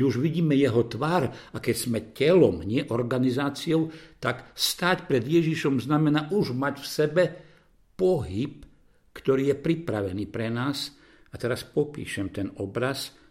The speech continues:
ako som sa do toho bodu dostal ešte s jedným misionárom,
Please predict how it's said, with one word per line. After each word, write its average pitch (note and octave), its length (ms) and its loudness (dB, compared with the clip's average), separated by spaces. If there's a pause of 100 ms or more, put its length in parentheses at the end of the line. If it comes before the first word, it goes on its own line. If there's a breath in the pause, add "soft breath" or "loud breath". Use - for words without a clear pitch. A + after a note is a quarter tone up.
(160 soft breath)
ako C#3 240 -2
som D#3+ 400 -2 (1200)
sa - 160 -6
do G2+ 160 -4
toho G#2+ 240 2
bodu A2+ 240 -2
dostal A#2+ 640 -2 (160 loud breath)
ešte - 320 -2
s F#2 160 -2
jedným A2 640 2 (560 loud breath)
misionárom, B2+ 1040 2